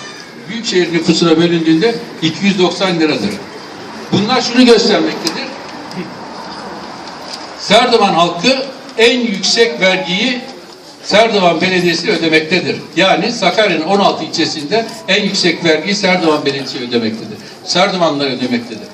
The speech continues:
A K P'li bedeli-, belediyelerin imar kanunundaki on sekizinci madde şuurlandırma metodu ile gelişmekte olan bir ilçe olmasından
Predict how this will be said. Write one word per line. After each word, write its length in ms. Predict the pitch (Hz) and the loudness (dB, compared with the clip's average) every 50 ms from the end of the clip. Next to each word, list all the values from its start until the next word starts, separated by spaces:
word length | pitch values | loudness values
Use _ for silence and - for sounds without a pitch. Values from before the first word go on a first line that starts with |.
| - - - - - - - - - - | -18 -20 -20 -20 -20 -20 -20 -18 -6 0
A 160 | - - - | 0 2 2
K 140 | - 254 226 | 2 2 4
P'li 260 | 226 262 254 240 - | 4 4 4 4 4
bedeli-, 440 | 233 233 233 226 220 220 214 220 - 160 185 | 4 4 4 4 2 2 -2 -4 -2 0 2
belediyelerin 800 | 208 208 208 202 196 190 185 180 180 185 196 247 262 254 233 - - - - - - - - 175 | 4 4 4 2 2 0 0 0 0 0 0 0 -2 -2 -4 -8 -12 -14 -16 -18 -18 -12 -6 0
imar 400 | 175 202 208 226 254 262 254 - | 0 2 4 4 4 4 4 2
kanunundaki 600 | 214 208 208 202 202 196 196 202 190 - 254 233 | 2 2 2 2 2 2 0 0 0 0 0 2
on 160 | - 240 247 | 2 2 2
sekizinci 440 | 226 214 202 175 196 180 - 214 208 | 2 0 -2 -2 -2 -2 -2 -2 -2
madde 480 | 196 185 180 - - 220 208 175 - | 0 -2 -2 0 2 2 2 2 2
şuurlandırma 640 | - 196 185 185 185 190 185 185 185 208 220 208 196 | -4 -2 0 0 2 0 0 0 0 0 0 0 0
metodu 320 | 185 175 175 190 180 190 | 0 0 -2 -2 -2 -2
ile 280 | 202 185 170 208 233 226 - - - - - - 139 | -4 -2 -2 -2 -4 -4 -6 -12 -14 -14 -10 -2 0
gelişmekte 560 | 156 180 196 196 - 196 208 202 202 - 233 | 0 2 2 0 -2 0 0 0 0 2 2
olan 280 | 208 190 185 175 165 160 151 151 165 | 2 4 4 4 2 2 0 -2 0
bir 120 | 214 226 208 - - 165 | 0 0 0 -2 -4 -4
ilçe 220 | - - - 226 190 | -2 0 2 2 2
olmasından 680 | 175 170 160 165 156 151 - 165 151 - 208 226 | 2 2 0 0 -2 -2 -2 -4 -2 0 0 0